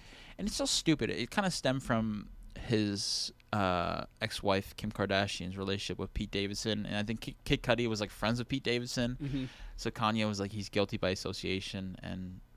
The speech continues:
Speaker 1: was calling him, like, a snake, and they call him, like, Mid Cudi.
Speaker 2: <laughs> Mid Cudi, yeah.
Speaker 1: Um, but I, I was just wondering, would you say you're a stan? Like, you, like, you still support him, even though he's very controversial.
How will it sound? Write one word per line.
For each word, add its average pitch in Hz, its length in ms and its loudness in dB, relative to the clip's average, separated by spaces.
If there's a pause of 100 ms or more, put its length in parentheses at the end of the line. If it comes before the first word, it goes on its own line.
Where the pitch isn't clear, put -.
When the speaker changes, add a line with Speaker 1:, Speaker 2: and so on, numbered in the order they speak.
(240)
Speaker 1:
was 101 100 -6
calling 92 280 -2
him, 92 100 -2
like, 90 160 -4
a 85 60 -10
snake, 95 720 -2
and 82 320 -12 (840)
they - 80 0
call 123 220 2
him, 110 60 2
like, 95 120 -2
Mid 98 380 -2
Cudi. 104 420 -2 (240)
Speaker 2:
<laughs> 143 320 -8
Mid 127 220 -10
Cudi, 113 260 -8 (320)
yeah. 117 160 -4 (300)
Speaker 1:
Um, 123 520 8 (600)
but 139 280 8 (760)
I, 123 300 6
I - 20 10
was 147 140 8
just 143 180 2
wondering, 113 280 2
would 117 140 0
you 147 60 0
say 135 420 4
you're 107 500 2 (260)
a - 60 -4
stan? 107 520 0
Like, 104 160 -8
you, 107 140 -4 (220)
like, 113 140 0
you 113 60 2
still - 180 6
support 123 460 6
him, 113 140 4
even 117 180 4
though 113 100 4
he's 113 140 2
very 113 180 8
controversial. 110 1040 2